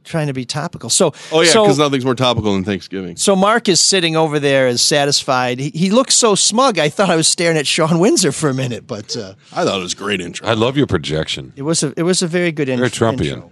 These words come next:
Speaker 1: but I, I just, uh,
Speaker 2: God forbid should we go against
Speaker 1: I was, uh,
Speaker 3: I know. I thought he was
Speaker 2: He
Speaker 3: like, he
Speaker 2: says
Speaker 3: loved committees and he loved, uh, everybody putting in their say, and, but apparently not.
Speaker 2: Not so,
Speaker 1: So
Speaker 2: not so egalitarian, is
Speaker 1: so
Speaker 2: it?
Speaker 1: so
Speaker 3: No,
Speaker 1: now
Speaker 3: he's really
Speaker 1: we're
Speaker 3: not. He's got a little scarf on, and now look at him.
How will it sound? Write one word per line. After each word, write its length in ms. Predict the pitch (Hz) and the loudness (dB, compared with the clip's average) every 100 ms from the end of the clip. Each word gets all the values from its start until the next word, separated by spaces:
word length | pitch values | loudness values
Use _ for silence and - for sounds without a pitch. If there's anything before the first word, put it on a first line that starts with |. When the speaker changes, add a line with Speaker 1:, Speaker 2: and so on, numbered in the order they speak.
| - | -20
Speaker 1:
but 160 | 98 | -16
I, 200 | 95 98 - | -14 -14 -16
I 180 | 101 92 | -18 -16
just, 360 | - 101 - | -12 -10 -10
uh, 260 | 95 87 87 _ | -12 -14 -16 _
Speaker 2:
God 160 | 95 - | -20 -20
forbid 320 | 98 101 104 | -18 -16 -14
should 100 | 92 | -16
we 0 | |
go 120 | 82 90 | -16 -14
against 340 | 90 80 - _ _ _ _ _ _ 113 | -14 -14 -18 _ _ _ _ _ _ _
Speaker 1:
I 60 | |
was, 320 | 101 98 - - | -20 -6 -4 -4
uh, 220 | 87 90 | -10 -16
Speaker 3:
I 100 | - 127 | -8 0
know. 140 | 139 | 2
I 60 | 92 | 2
thought 180 | 131 98 | 0 0
he 80 | |
was 120 | 110 92 | -2 0
Speaker 2:
He 40 | |
Speaker 3:
like, 80 | 95 | -2
he 80 | 85 | 0
Speaker 2:
says 140 | 104 | 0
Speaker 3:
loved 260 | 95 98 - | 2 0 -2
committees 560 | 87 82 87 87 82 | -4 0 2 0 -2
and 140 | 80 65 | -6 -8
he 100 | 73 | -8
loved, 320 | 73 76 69 | -4 -6 -4
uh, 40 | 71 | -4
everybody 480 | 71 82 80 80 71 - - _ - - | 0 2 2 0 -4 -20 -20 _ -18 -2
putting 240 | 135 123 | 0 2
in 100 | 127 | 2
their 180 | 123 117 | 2 0
say, 520 | 107 - 117 117 117 | 2 2 4 4 4
and, 180 | 110 92 | 2 2
but 140 | 101 113 | 0 0
apparently 460 | 104 127 147 127 | 0 0 -2 -2
not. 400 | 113 143 160 - - 80 | -2 -2 -4 -8 -20 -16
Speaker 2:
Not 220 | 90 98 | -12 -10
so, 120 | - | -8
Speaker 1:
So 220 | - 104 104 _ - | -8 -10 -14 _ -6
Speaker 2:
not 160 | 131 | -6
so 140 | - 127 | -2 -2
egalitarian, 640 | 110 104 95 107 95 92 | 2 0 0 -2 -2 0
is 160 | 92 90 | 0 2
Speaker 1:
so 80 | 175 | 0
Speaker 2:
it? 160 | 120 | 0
Speaker 1:
so 120 | 143 202 | 2 4
Speaker 3:
No, 40 | |
Speaker 1:
now 220 | 190 214 | 6 6
Speaker 3:
he's 160 | 233 120 | 4 6
really 140 | 143 131 | 4 6
Speaker 1:
we're 40 | |
Speaker 3:
not. 140 | - 139 | 4 2
He's 100 | 101 | 2
got 100 | 113 | 2
a 20 | |
little 180 | 104 104 | 4 2
scarf 420 | - 98 104 110 | 0 0 0 0
on, 240 | 110 113 120 | -2 0 -2
and 120 | 107 | -2
now 160 | 117 131 | -2 -2
look 160 | - | -4
at 160 | 67 | -8
him. 80 | 64 | -8